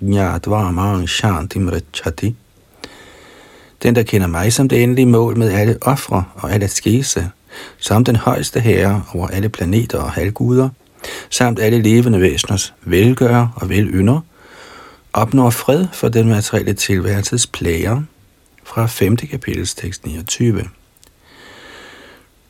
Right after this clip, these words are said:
Når som helst man ikke ved sine levende råd, må man søge ly under lotusfødderne på Vasudev Krishna, der vil skænke den hengivne intelligens til at overvinde alle vanskeligheder og vende hjem til guddommen igen.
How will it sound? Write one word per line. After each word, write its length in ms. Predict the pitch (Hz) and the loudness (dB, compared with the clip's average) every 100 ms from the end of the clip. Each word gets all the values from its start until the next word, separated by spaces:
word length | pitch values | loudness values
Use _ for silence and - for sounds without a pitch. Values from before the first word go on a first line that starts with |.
| _ | _
Når 220 | 113 135 | -2 -2
som 160 | 127 117 | -2 0
helst 340 | 120 139 - | 0 -2 -2
man 120 | 113 110 | 0 2
ikke 200 | 120 104 | 2 2
ved 220 | 104 - | 0 -2
sine 320 | - 110 110 | -6 0 2
levende 400 | 101 107 117 120 | 4 4 4 4
råd, 420 | 92 87 76 95 104 | 2 0 0 -2 0
må 200 | 101 101 | 0 2
man 220 | 107 107 | 2 0
søge 380 | - 98 104 98 | 0 2 2 4
ly 180 | 110 113 | 2 0
under 360 | 92 90 95 87 | -2 0 -2 -4
lotusfødderne 760 | 87 107 110 117 - 90 92 | 0 0 0 -2 -2 -2 -2
på 140 | - 92 | -2 -2
Vasudev 640 | 92 101 - 98 87 - | -2 -2 -2 -4 -4 -4
Krishna, 520 | - 101 - 117 143 143 _ _ _ _ | 0 0 2 0 0 -4 _ _ _ _
der 100 | - | -2
vil 240 | 110 135 151 | 2 2 0
skænke 420 | - 107 110 123 | 0 2 2 2
den 160 | 120 120 | 0 2
hengivne 460 | 120 117 78 98 | 0 0 -2 0
intelligens 760 | 104 - 120 - 78 - - - _ _ _ - | 0 0 -2 -2 -6 -4 -8 -8 _ _ _ -6
til 200 | - 123 | 0 2
at 120 | 113 | 2
overvinde 680 | - 98 92 104 107 101 104 107 | -2 0 2 4 2 2 0 -2
alle 300 | 101 104 110 | -2 0 2
vanskeligheder 640 | 95 87 - 98 95 95 | 2 -2 -2 -2 0 2
og 80 | 90 | 2
vende 160 | 98 98 | 2 0
hjem 200 | - - | -2 -4
til 220 | - 95 | -2 -2
guddommen 380 | 104 98 98 95 | 0 -2 -2 -4
igen. 320 | 98 - 113 | -2 -4 -4